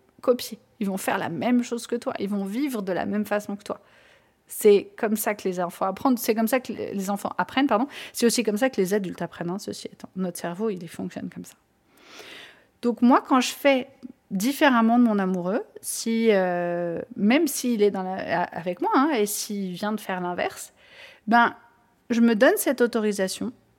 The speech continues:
Je me dis que foncièrement, c'est un exemple intéressant pour nos enfants, que c'est une occasion de leur montrer que je l'aime et que je respecte ses opinions, même si elles sont très différentes,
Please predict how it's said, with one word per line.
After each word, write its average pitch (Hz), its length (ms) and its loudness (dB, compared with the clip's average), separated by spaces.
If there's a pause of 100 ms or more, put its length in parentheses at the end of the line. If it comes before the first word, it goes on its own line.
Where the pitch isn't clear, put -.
(880)
Je 220 260 2 (220)
me 220 220 4
dis 254 260 2
que 254 140 2
foncièrement, 285 540 4
c'est 277 100 2
un 220 80 6
exemple 220 380 2
intéressant 208 480 0
pour 269 160 0
nos 202 180 2
enfants, - 420 -6 (400)
que 247 140 2
c'est 240 420 2 (400)
une 233 140 4
occasion 262 480 4
de 247 140 4
leur 196 180 2
montrer 233 460 0
que 214 340 0
je 202 160 0
l'aime 240 220 4
et 254 60 0
que 214 120 -2
je 202 100 -2
respecte 220 540 -2
ses 220 220 -4
opinions, 220 340 0
même 262 300 2
si - 180 -2
elles 226 140 4
sont 254 260 -4
très 214 260 -4
différentes, 190 600 -8